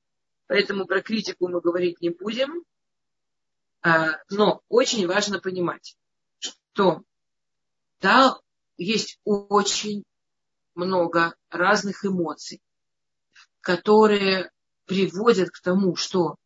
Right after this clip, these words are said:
нормальный, здоровый конфликт,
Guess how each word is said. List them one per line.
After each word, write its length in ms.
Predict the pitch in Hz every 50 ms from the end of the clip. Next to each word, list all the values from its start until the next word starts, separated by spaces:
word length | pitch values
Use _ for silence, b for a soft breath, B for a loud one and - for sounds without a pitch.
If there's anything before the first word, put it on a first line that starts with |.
| _ _ _ _ _ _ _
нормальный, 1000 | 190 208 226 233 233 240 233 214 208 202 190 175 165 151 147 147 - - -
здоровый 840 | - - - - - 202 208 208 214 226 214 190 170 165 160 156 - _
конфликт, 720 | - 190 202 202 185 - - - - 117 107 - - -